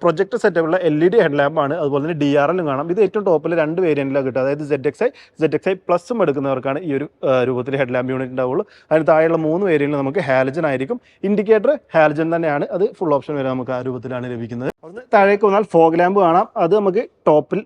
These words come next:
മാത്രം ലഭിക്കുള്ള എൽ ഇ ഡി ആണ്. ആ, ബാക്കി താഴെയുള്ളവർക്ക് ആക്സൽ ആയിട്ട് വേണമെങ്കിൽ ഷോറൂമിൽ തന്നെ ഫിറ്റ് ചെയ്യാവുന്നുള്ളൂ. അപ്പോൾ അതിന് ചുറ്റും വന്നിട്ടുള്ള ഈ ഒരു ക്രോം എലമെന്റ് ആക്സൽ ആണ് കേട്ടോ. അത് സ്റ്റോക്ക് വണ്ടിയിൽ ഉണ്ടാവില്ല. അതുപോലെ ഒരു ഗ്രില്ലിന് ചുറ്റുമുള്ള ഈ ഒരു ക്രോം എലമെന്റ് നമുക്ക് ആക്സൽ ആയിട്ട്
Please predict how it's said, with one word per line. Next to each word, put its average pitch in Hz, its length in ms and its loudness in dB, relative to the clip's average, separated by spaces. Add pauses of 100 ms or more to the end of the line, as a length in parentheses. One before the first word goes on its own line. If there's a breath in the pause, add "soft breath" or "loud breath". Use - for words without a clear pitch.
(120)
മാത്രം 139 280 0
ലഭിക്കുള്ള 151 320 2
എൽ 139 220 2
ഇ - 80 4
ഡി 185 40 6 (100)
ആണ്. 151 100 -2 (160)
ആ, - 20 0 (320)
ബാക്കി 185 280 -6
താഴെയുള്ളവർക്ക് 180 500 4
ആക്സൽ 143 220 -6
ആയിട്ട് 151 160 0
വേണമെങ്കിൽ 147 280 -4
ഷോറൂമിൽ 135 320 0
തന്നെ 147 160 -4
ഫിറ്റ് 127 140 -6
ചെയ്യാവുന്നുള്ളൂ. 135 360 0 (280 soft breath)
അപ്പോൾ 240 180 4
അതിന് 254 220 2
ചുറ്റും 240 240 0
വന്നിട്ടുള്ള 208 320 2
ഈ 208 60 6
ഒരു 214 60 6 (100)
ക്രോം 180 260 4
എലമെന്റ് 151 340 0 (160)
ആക്സൽ 147 320 0
ആണ് 135 140 -2
കേട്ടോ. 135 160 -2
അത് 165 100 -4
സ്റ്റോക്ക് 139 280 -2
വണ്ടിയിൽ 147 300 0
ഉണ്ടാവില്ല. 139 300 0 (240 loud breath)
അതുപോലെ 185 300 4
ഒരു 214 120 0
ഗ്രില്ലിന് 180 440 2
ചുറ്റുമുള്ള 175 440 0
ഈ 185 140 0
ഒരു 196 200 4
ക്രോം 143 240 2
എലമെന്റ് 135 360 -2
നമുക്ക് 139 300 -2
ആക്സൽ 135 240 -6
ആയിട്ട് 131 140 -4